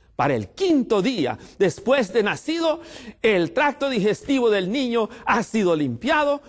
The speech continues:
completamente y ahora el niño está protegido,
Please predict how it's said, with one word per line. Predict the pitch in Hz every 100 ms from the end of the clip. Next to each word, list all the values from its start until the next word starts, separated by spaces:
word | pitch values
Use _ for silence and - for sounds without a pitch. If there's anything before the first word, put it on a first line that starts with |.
| -
completamente | - 196 143 - 320 285 208 190 135 156 170
y | 175
ahora | 156 190 196 190
el | 160 151
niño | 202 233 190 185 185
está | 180 139 202 165
protegido, | 170 143 135 - 311 311